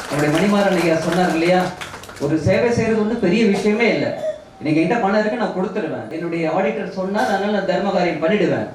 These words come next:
அது ஒண்ணும் பெரிய விஷயம் இல்லை. ஆனா விவேகானந்தர் சொல்வார், "வெற்றி பெரிய விஷயம் அல்ல, தொடர் வெற்றி, consistency in success, அதுதான் ரொம்ப முக்கியம்." அந்த வகையில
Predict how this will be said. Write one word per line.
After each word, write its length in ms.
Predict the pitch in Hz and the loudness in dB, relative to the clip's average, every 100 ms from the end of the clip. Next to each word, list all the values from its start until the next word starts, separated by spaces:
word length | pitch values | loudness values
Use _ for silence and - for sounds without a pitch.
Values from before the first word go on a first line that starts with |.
| - - - | -16 -16 -4
அது 160 | 240 | 0
ஒண்ணும் 180 | 262 311 | 2 2
பெரிய 240 | 214 220 214 | 2 2 0
விஷயம் 380 | 185 233 185 | 0 0 0
இல்லை. 220 | 147 123 - - - 127 | 0 0 -2 -4 -12 -6
ஆனா 300 | 127 123 120 113 - - - - | -4 -2 -4 -6 -10 -16 -20 -8
விவேகானந்தர் 600 | 123 139 143 143 127 123 | -2 2 2 0 -2 -2
சொல்வார், 580 | - 117 117 143 147 - - - - - | -2 -2 -2 0 2 0 -4 -14 -20 -2
"வெற்றி 640 | 139 - - 285 262 - - | 0 2 0 2 2 0 0
பெரிய 260 | 175 220 | 2 4
விஷயம் 380 | 185 160 180 143 | 2 2 0 2
அல்ல, 500 | 120 120 127 - - - - - - | 0 0 2 0 -2 -8 -18 -12 0
தொடர் 540 | 165 190 214 220 - | 2 4 4 2 0
வெற்றி, 540 | 147 147 143 175 180 170 131 - - - - - - | 0 -2 -4 0 2 2 -2 -8 -20 -20 -20 -20 -10
consistency 880 | 151 190 - 226 220 - 202 202 226 185 | -4 -4 0 0 0 0 0 2 0 2
in 180 | 160 147 - | 2 2 -2
success, 460 | - - 202 143 - - - - - - | -4 -2 -2 -2 -4 -8 -16 -20 -20 -6
அதுதான் 400 | 156 156 202 196 | -2 2 2 2
ரொம்ப 320 | 143 165 185 | 2 2 0
முக்கியம்." 460 | 135 127 147 120 - - - - | 0 -2 -2 -2 -2 -8 -18 -6
அந்த 320 | 139 202 220 | 0 0 2
வகையில 600 | 175 143 143 127 131 147 | 2 2 2 2 0 0